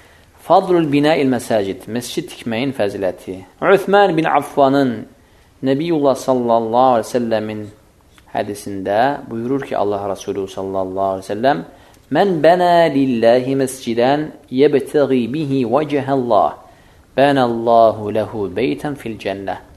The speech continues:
Uthman bin Affan Nəbiyullah sallallahu aleyhi və səlləmin belə dediyini çatdırır. Kim Allah üçün məscid tikərsə, yəni qəbir üçün yox, fikir verin, "Mən bənə lillah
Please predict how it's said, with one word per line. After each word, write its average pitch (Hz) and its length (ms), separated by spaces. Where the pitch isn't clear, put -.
Uthman 143 420
bin 143 80
Affan 139 680
Nəbiyullah 139 540
sallallahu 127 800
aleyhi 123 140
və - 60
səlləmin 123 320
belə 123 240
dediyini 110 460
çatdırır. 101 560
Kim 160 280
Allah 123 640
üçün 127 520
məscid 113 360
tikərsə, 98 420
yəni 120 180
qəbir 117 320
üçün 117 200
yox, 98 220
fikir - 160
verin, 127 240
"Mən 117 260
bənə 127 400
lillah 107 500